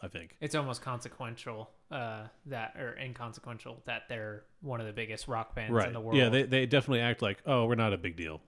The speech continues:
Speaker 1: Like, we're just, you know,
Speaker 2: They
Speaker 1: band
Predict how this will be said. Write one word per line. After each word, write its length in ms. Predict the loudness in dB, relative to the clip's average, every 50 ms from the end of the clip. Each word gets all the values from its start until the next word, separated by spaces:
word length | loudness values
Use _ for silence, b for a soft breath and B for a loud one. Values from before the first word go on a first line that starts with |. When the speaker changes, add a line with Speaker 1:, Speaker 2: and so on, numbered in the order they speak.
| -10
Speaker 1:
Like, 220 | -8 -6 -6 -6 -8 -12 -20 _ _ _ _ _ _ _ _ -4
we're 140 | -2 -2 -2
just, 260 | -2 -4 -6 -8 -8 -6
you 80 | -4 -2
know, 220 | -2 -2 -2 -4 -6 -12 -20 -20 -20 _ _ -8
Speaker 2:
They 160 | -2 0 2 2
Speaker 1:
band 260 | 2 2 0 -2